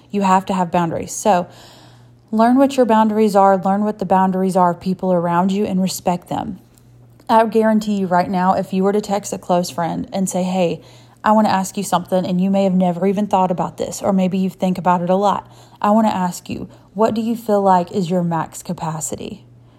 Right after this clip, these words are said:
Like, where do you feel like you stand with that?" And see what they say. And just say, "I just really want to know that. So that way I don't push you over the edge. I'm not asking more of you than what you're able to give.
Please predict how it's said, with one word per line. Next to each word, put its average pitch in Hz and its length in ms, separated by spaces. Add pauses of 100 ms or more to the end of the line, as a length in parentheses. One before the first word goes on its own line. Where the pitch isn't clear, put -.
(140)
Like, 196 200
where 196 160
do 208 60
you 208 100
feel 202 160
like 190 200
you 180 40
stand 170 300
with 170 140
that?" - 240 (640)
And 214 160
see 233 180
what 233 140
they 214 100
say. 190 420 (520)
And 214 280
just 208 220
say, 202 160
"I 202 160
just 202 180
really 214 240
want 202 200
to 190 40
know 185 240
that. 185 320
So 202 120
that 185 180
way 196 160
I 185 80
don't 180 160
push 196 240
you 202 140
over 185 120
the 180 160
edge. 180 300
I'm 180 160
not 175 140
asking 185 500
more 175 240
of 170 140
you 175 180
than 175 160
what 175 140
you're 175 100
able 165 220
to - 160
give. 190 280